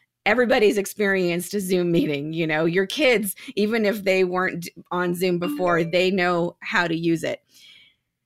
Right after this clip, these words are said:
And so, yes, being able to use the technology and little things, like I said, learning how to look into a camera when you are speaking on video, like, it's really tempting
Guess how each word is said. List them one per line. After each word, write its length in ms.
And 240
so, 400
yes, 320
being 300
able 340
to 580
use 380
the 100
technology 920
and 160
little 180
things, 220
like 160
I 60
said, 220
learning 280
how 100
to 80
look 300
into 260
a 80
camera 640
when 560
you 220
are 80
speaking 380
on 100
video, 260
like, 200
it's 160
really 240
tempting 520